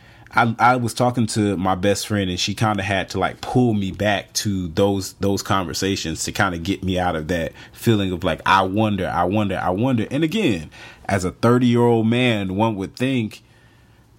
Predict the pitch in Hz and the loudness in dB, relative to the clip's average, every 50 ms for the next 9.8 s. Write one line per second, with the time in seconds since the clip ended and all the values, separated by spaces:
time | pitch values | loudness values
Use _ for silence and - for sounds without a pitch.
0 | _ _ _ - 107 127 123 117 - 110 131 156 180 160 117 95 87 82 85 87 | _ _ _ -2 0 0 0 0 0 0 0 2 2 0 0 -2 -4 -6 -8 -6
1 | - 78 80 - 147 143 117 95 92 95 92 73 - 92 101 113 113 - 92 113 | -4 -4 -2 -2 -2 -2 -2 -2 -2 -4 -4 -4 -2 -2 -2 -2 -2 -4 -2 -2
2 | 117 113 107 95 - - _ _ _ _ _ _ _ _ _ _ _ _ - 104 | 0 0 0 -2 -6 -10 _ _ _ _ _ _ _ _ _ _ _ _ -4 0
3 | 113 123 123 123 131 147 139 143 139 104 110 107 101 95 90 90 113 131 131 - | 2 4 4 4 2 2 0 0 0 0 -2 -2 -4 -4 -2 0 2 2 2 0
4 | - 113 107 98 - - 101 107 107 101 92 101 90 - - - 127 131 127 120 | -2 -2 -2 -2 -2 -2 0 0 0 -2 -4 -6 -8 -6 -4 -2 -2 0 0 0
5 | 107 101 98 92 92 95 104 113 - - 135 120 104 95 - - 113 113 101 85 | -2 -2 -2 -4 -4 -6 -8 -4 0 2 2 2 2 0 -2 -2 0 -2 -2 -2
6 | 80 - - - 123 131 143 147 131 113 101 98 - - - - - - - - | -6 -10 -6 -2 0 2 2 2 0 0 -2 -2 -4 -8 -14 -20 -20 -20 -20 -20
7 | _ _ _ _ _ - - - - _ - - - - - - 143 131 143 180 | _ _ _ _ _ -20 -20 -20 -16 _ -10 -10 -10 -8 -4 -2 0 2 2 2
8 | 226 214 151 117 107 - - - - 139 139 131 127 117 117 113 - - - - | 2 2 2 0 0 -2 -6 -4 -2 -2 0 0 0 -2 -2 -4 -8 -12 -12 -10
9 | - - - - - - 120 120 120 117 113 110 107 104 104 110 | -8 -8 -10 -8 -4 -2 0 2 2 2 0 0 0 -2 -2 -4